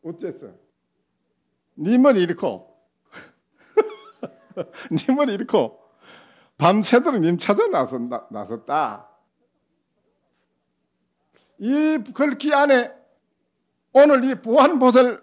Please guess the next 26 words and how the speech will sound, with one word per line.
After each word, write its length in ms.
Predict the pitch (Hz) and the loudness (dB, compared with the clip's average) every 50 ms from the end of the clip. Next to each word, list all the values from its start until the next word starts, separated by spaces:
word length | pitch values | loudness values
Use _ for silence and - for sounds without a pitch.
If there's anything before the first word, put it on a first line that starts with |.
| _ | _
원각경에 540 | - 240 277 247 254 226 - - 220 208 208 | 2 2 4 4 2 -2 -2 -2 -2 -2 0
대한 180 | 185 190 180 160 | 0 -2 -4 -4
부분이 220 | 180 175 170 147 | -6 -6 -6 -6
다 80 | 135 135 | -8 -8
들어있어. 440 | 113 127 110 101 90 - - 104 - _ _ _ _ _ _ _ _ _ _ _ _ _ _ _ _ _ _ _ _ _ _ _ _ _ _ _ 208 | -8 -8 -8 -10 -12 -14 -20 -20 -20 _ _ _ _ _ _ _ _ _ _ _ _ _ _ _ _ _ _ _ _ _ _ _ _ _ _ _ 4
여기에, 420 | 277 320 330 339 254 151 107 - - - - _ _ _ _ _ _ _ _ _ _ _ _ _ - | 4 4 6 4 2 2 0 -6 -14 -20 -20 _ _ _ _ _ _ _ _ _ _ _ _ _ -12
응? 240 | 135 202 269 359 381 - _ _ _ _ _ _ _ _ _ _ _ _ _ _ _ _ _ _ _ - | -10 -8 -8 -10 -12 -16 _ _ _ _ _ _ _ _ _ _ _ _ _ _ _ _ _ _ _ 2
왜 320 | 196 247 302 453 453 381 359 | 4 4 6 6 6 6 4
이거를 280 | 277 294 330 330 320 | 4 2 2 2 2
못 180 | 269 294 285 - | 2 0 0 0
보느냐 320 | 285 262 240 233 220 185 | -2 -2 -2 -2 -2 -4
이 80 | 160 147 | -6 -8
소리라. 280 | 123 135 117 107 104 101 _ _ _ _ _ _ _ _ _ _ _ _ _ _ _ _ _ _ _ _ _ _ _ _ _ _ _ _ _ _ _ _ _ _ _ | -10 -12 -14 -14 -18 -20 _ _ _ _ _ _ _ _ _ _ _ _ _ _ _ _ _ _ _ _ _ _ _ _ _ _ _ _ _ _ _ _ _ _ _
여러분 340 | 214 233 277 302 294 294 254 | -8 -6 -4 -4 -4 -4 -4
법문을 400 | 185 254 269 277 320 330 302 262 208 | -4 -4 -4 -4 -4 -6 -6 -6 -6
따로 280 | - 269 285 302 294 233 | -4 -4 -4 -4 -4 -6
들으려고 420 | 277 269 277 262 254 247 226 208 | -6 -8 -6 -4 -4 -4 -4 -4
따로 180 | - 269 254 247 | -4 -4 -6 -4
있는 220 | 226 220 247 269 | -4 -6 -6 -4
걸로 160 | 320 320 311 | -4 -6 -4
생각하는데 380 | 214 247 240 226 220 208 180 170 | -4 -4 -2 0 0 0 0 -2
안 140 | 160 190 220 | -2 -2 -4
그래. 300 | 247 254 226 139 120 - _ _ _ _ _ _ _ _ _ _ _ _ _ _ - | -6 -6 -8 -8 -10 -12 _ _ _ _ _ _ _ _ _ _ _ _ _ _ -6
눈이 540 | 151 185 240 269 294 311 320 320 311 302 254 | 0 0 2 2 2 2 0 0 0 2 4
열리면 840 | 247 254 254 247 285 285 269 254 262 285 302 302 311 - - - - | 2 2 2 0 0 0 2 4 4 4 4 2 0 -6 -14 -18 -6
보안보살처럼 1080 | - 160 180 226 247 247 240 226 226 220 208 233 220 175 - 214 240 220 156 107 - | -2 2 2 4 4 2 2 0 0 0 0 0 -2 -2 -2 0 2 2 2 0 -4